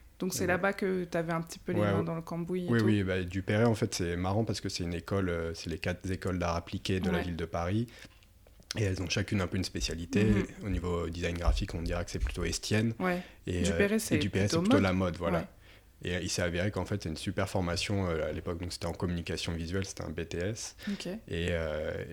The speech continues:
Speaker 2: et en fait, euh, bah, il y a sans doute quand même une influence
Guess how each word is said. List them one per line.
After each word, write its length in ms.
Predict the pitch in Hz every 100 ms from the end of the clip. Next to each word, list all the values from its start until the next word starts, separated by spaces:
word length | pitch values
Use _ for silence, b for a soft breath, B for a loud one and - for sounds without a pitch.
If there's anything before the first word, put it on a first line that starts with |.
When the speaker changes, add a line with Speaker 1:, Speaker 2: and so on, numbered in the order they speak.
| 80
Speaker 2:
et 180 | 87
en 140 | 82 78
fait, 260 | 98 98
euh, 80 | 85
bah, 120 | 78
il 60 | 82
y 40 |
a 80 | 87
sans 220 | - - 98
doute 260 | 110 117
quand 160 | - 104
même 220 | 104 107
une 100 | 98
influence 800 | 92 - 107 104 104 104 - -